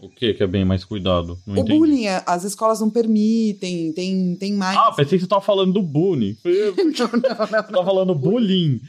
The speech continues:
Speaker 1: Eu, não, o bullying não é mais permitido, as escolas não deixam. <laughs> Caralho.
Speaker 2: É, esse tipo aí é altruísta, a gente prefere que não, vai estudar
Speaker 1: Não,
Speaker 2: aqui.
Speaker 1: vai embora, sai daqui, vai, vai ser homeschool, é, vai, vai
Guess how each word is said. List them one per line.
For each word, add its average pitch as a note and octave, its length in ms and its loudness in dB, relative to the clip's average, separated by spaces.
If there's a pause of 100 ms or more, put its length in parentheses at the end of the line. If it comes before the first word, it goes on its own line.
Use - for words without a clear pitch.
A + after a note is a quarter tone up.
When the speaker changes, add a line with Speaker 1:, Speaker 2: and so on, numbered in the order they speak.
(220)
Speaker 1:
Eu, A3 340 0
não, A3+ 200 0
o E3 80 2
bullying E3 600 2
não D3+ 160 0
é F3 80 2
mais A3+ 180 -4
permitido, C#3 520 -2
as A#2 80 0
escolas D#3+ 420 -2
não C#4 120 -2
deixam. A#3+ 380 -4
<laughs> - 680 -10 (840)
Caralho. G#3+ 520 0 (960)
Speaker 2:
É, D4 320 2
esse D#4 180 0
tipo D#4 260 -4
aí C#4+ 120 2
é C#4+ 40 4
altruísta, C#4 840 -2 (400)
a B3+ 60 -2
gente C#4 260 -4
prefere D#4 400 2
que D#4 140 0
não, F#3 220 2
vai A3+ 180 2
estudar A#3+ 320 -2
Speaker 1:
Não, F3+ 280 4
Speaker 2:
aqui. G#3 60 -2
Speaker 1:
vai G#3 220 2
embora, F#3 560 0
sai F#3+ 220 2
daqui, G3 420 -2 (160)
vai, D#3+ 220 2
vai F3+ 240 0
ser F#3 220 0
homeschool, F#3 600 -2
é, D3 180 2 (220)
vai, D#3 240 0
vai D#3+ 120 0